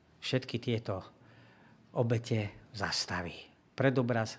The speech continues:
sa stane skutočnosťou. A Matúš nám to zaznamenáva: „A hľa, chrámová opona sa roztrhala na dvoje, od hora až nadol,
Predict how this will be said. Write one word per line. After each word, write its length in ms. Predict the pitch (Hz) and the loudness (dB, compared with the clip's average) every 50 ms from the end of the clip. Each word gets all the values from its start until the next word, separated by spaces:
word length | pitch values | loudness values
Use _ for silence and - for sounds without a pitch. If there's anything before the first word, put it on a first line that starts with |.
| - - - | -14 -18 -14
sa 240 | - - - 113 | -10 -10 -8 -8
stane 720 | 107 - - - 117 110 110 110 110 107 - - - - - | -8 -8 -4 -4 -2 -2 -2 -2 -4 -4 -8 -12 -20 -14 -8
skutočnosťou. 960 | - - - - 104 - 98 - - - 95 98 - - - - - - - - - _ _ _ _ - - - - - - - | -8 -8 -6 -8 -8 -6 -6 -6 -6 -6 -6 -6 -8 -8 -10 -12 -12 -16 -18 -20 -20 _ _ _ _ -18 -16 -14 -14 -14 -8 -2
A 80 | 123 | 2
Matúš 560 | 113 147 170 170 175 165 147 135 - - - - - - - - - - - - | 4 6 6 4 4 4 2 2 2 -2 -8 -10 -14 -20 -20 -20 -20 -16 -6 0
nám 240 | 135 123 131 131 | 4 4 6 6
to 160 | 123 - 123 110 | 4 4 2 4
zaznamenáva: 800 | 123 127 127 135 135 131 127 131 127 127 127 127 123 127 131 147 | 4 4 4 4 4 4 4 4 2 2 2 2 2 2 2 2
„A 160 | 139 120 117 | 2 2 4
hľa, 240 | 156 175 160 127 - | 4 4 4 2 2
chrámová 560 | - 151 147 151 156 151 160 147 143 139 135 - | 0 0 0 2 2 2 2 4 4 2 2 0
opona 360 | 139 - 160 151 143 139 131 | -2 0 2 2 4 2 2
sa 160 | - 131 120 | 0 0 0
roztrhala 600 | 127 123 - - - 143 123 113 117 101 95 92 | 0 -2 -2 -2 -2 0 0 0 0 0 -2 -2
na 160 | 95 92 104 110 | -4 -2 -2 -2
dvoje, 400 | 110 117 123 120 120 120 123 120 - - - - - - - | 0 0 2 2 2 2 0 -2 -6 -12 -18 -20 -20 -8 0
od 160 | - 127 135 120 110 | 2 4 4 6 6
hora 320 | 117 131 123 113 117 127 | 6 6 6 6 4 2
až 240 | 143 107 92 98 98 | 0 -2 0 0 2
nadol, 480 | 98 107 117 110 117 120 120 120 120 | 2 4 4 4 4 2 2 2 0